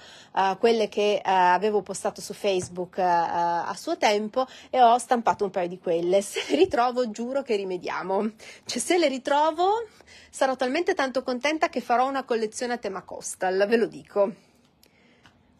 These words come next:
Voilà, una macchia con un Rub-On, che dici che si vede, potrei provarci con quella rossa.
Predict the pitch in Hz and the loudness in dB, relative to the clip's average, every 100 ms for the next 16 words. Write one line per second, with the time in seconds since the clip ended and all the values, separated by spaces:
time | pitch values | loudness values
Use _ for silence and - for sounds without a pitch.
0 | _ 226 240 214 143 - _ _ _ - | _ 0 2 2 -2 -8 _ _ _ -8
1 | 254 269 320 - 349 - 247 233 214 208 | -4 0 -2 0 -4 -2 -4 -2 -2 -2
2 | 175 160 175 180 190 208 214 226 247 - | -4 -6 -6 -6 -6 -8 -10 -12 -12 -12
3 | 240 - 240 240 202 202 208 233 240 247 | -14 -10 -4 -2 -2 -4 -8 -8 -8 -6
4 | 240 240 - - 233 240 233 220 190 - | -6 -8 -10 -12 -10 -4 -2 -2 -4 -8
5 | - - 165 165 | -12 -10 -10 -10